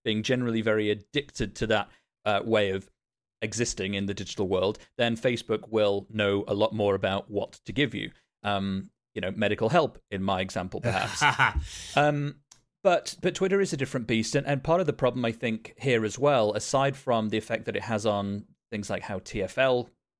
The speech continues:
Speaker 1: uh, wants to use it as a source of updating its, uh, its customers, um, you know,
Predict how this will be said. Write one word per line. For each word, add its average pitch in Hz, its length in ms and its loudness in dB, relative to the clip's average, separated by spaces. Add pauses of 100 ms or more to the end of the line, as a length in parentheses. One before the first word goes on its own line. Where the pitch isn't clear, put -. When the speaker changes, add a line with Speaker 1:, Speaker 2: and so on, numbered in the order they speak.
(160)
Speaker 1:
uh, 110 340 -2 (300)
wants 110 220 -2
to 113 100 -4
use 113 280 2
it 107 240 2
as 101 200 -6
a 98 340 0 (240)
source 113 400 0
of 104 100 0
updating 101 540 -2
its, - 260 -8 (420)
uh, - 340 -4
its - 360 -12
customers, 113 600 -2 (440)
um, 107 460 -4 (600)
you 151 100 0
know, 120 180 2